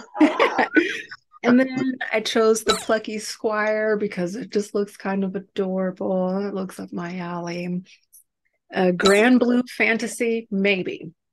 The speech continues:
Speaker 2: Maybe.
Speaker 1: Right.
Speaker 2: The, uh, Towers of Agaves or Agabes. I can't
Speaker 1: Agave.
Speaker 2: remember what it looks like right now,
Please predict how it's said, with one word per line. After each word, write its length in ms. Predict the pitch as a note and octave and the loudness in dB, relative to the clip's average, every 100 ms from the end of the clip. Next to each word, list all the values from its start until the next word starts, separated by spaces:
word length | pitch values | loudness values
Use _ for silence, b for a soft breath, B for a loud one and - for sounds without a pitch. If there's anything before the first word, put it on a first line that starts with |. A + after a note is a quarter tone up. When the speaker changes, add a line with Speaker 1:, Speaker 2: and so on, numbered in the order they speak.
| _ - _ _ | _ -20 _ _
Speaker 2:
Maybe. 520 | - G#3 G#3 G3+ - - | -6 -2 0 2 0 -4
Speaker 1:
Right. 0 | G3 - - - - - _ _ | -14 -14 -20 -20 -20 -20 _ _
Speaker 2:
The, 500 | A#3 G#3+ G#3+ G#3 G#3+ B B B B _ _ | 2 2 2 0 -2 B B B B _ _
uh, 320 | - E3+ E3+ F3+ - | -2 0 0 -2 -6
Towers 720 | - G#3 G3 G3+ G#3 A3 A3 | -4 2 4 6 6 6 2
of 240 | F#3 F3 - | 0 0 -2
Agaves 840 | F3 F3 F3 F#3+ C4+ E4+ E4+ - - _ - | -6 -2 0 2 2 0 -4 -10 -18 _ -12
or 140 | E3 | -8
Agabes. 760 | D#3+ F#3 F#3 F#3+ A3+ B3+ - - _ _ _ _ _ _ _ _ _ - | -8 -6 -2 2 2 0 -8 -14 _ _ _ _ _ _ _ _ _ -10
I 80 | - | -6
can't 220 | G3+ G3 | -2 -2
Speaker 1:
Agave. 180 | G3 G2 | 0 -4
Speaker 2:
remember 120 | - G3+ | -6 -10
what 100 | G3 | -6
it 100 | G3+ | -4
looks 160 | F#3+ | -2
like 160 | G#3 G3 | -2 2
right 180 | G3+ A3 | 0 0
now, 320 | G#3+ G#3 | -2 -2